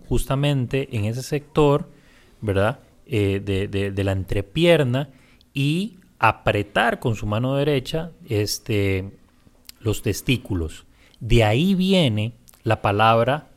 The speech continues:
testificar o testigo, porque mientras esta persona daba el testimonio, que también viene de ahí, ¿verdad? De esa, la misma raíz etimológica,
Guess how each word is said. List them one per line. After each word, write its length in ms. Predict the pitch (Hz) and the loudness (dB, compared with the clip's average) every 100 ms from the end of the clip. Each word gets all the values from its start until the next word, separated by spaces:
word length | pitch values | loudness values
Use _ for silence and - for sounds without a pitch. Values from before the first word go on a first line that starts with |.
| _ | _
testificar 960 | 131 120 - 131 120 127 - 170 131 - - _ _ _ | -2 -2 -4 -6 -6 -8 -4 -2 -2 -6 -8 _ _ _
o 220 | - 120 113 | -2 0 0
testigo, 760 | - 110 - - 170 123 92 - - - - | -2 -4 -4 -2 0 0 -4 -8 -20 -20 -6
porque 320 | - 120 - | 0 0 2
mientras 540 | 120 131 127 120 127 117 | 0 2 2 2 0 0
esta 300 | 165 - 180 | 0 0 0
persona 560 | 180 175 185 170 113 | 0 2 4 4 2
daba 560 | 104 131 156 165 113 95 | 2 4 6 6 2 -2
el 200 | - 104 | -2 -2
testimonio, 840 | 95 - 131 - 165 160 175 131 101 | 0 2 2 2 -2 2 4 4 2
que 120 | 98 | 0
también 340 | 90 92 117 | -2 0 0
viene 280 | 123 131 139 | 2 2 2
de 80 | 143 | 2
ahí, 180 | 156 135 | 0 0
¿verdad? 380 | 98 92 117 147 | 0 0 -2 -4
De 100 | 113 | -6
esa, 140 | 92 | -4
la 100 | 113 | -2
misma 240 | 113 120 135 | 0 0 0
raíz 260 | 135 127 | 0 0
etimológica, 840 | 120 - 135 139 131 90 - - | -2 -4 -4 -2 -2 -4 -10 -12